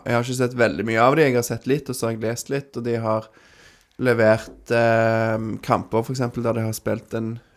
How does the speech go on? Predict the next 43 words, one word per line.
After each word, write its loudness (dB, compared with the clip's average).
elendig 0
omgang -2
og -2
en -6
glitrende -6
omgang, -2
og -6
det 0
har -2
vært -6
litt, -6
litt 0
ustabilt 2
der 6
også, 6
så 4
jeg 0
har -4
sett -6
Rekdal -2
blant -4
annet -2
gikk -6
ut -6
og 0
var 0
rasende -2
sint -6
etter -6
en -4
seier -2
og -2
mente -8
at -10
dette -10
var -2
ikke -6
langt -8
på -8
nær -6
godt -8
nok. -10
Ehm, 2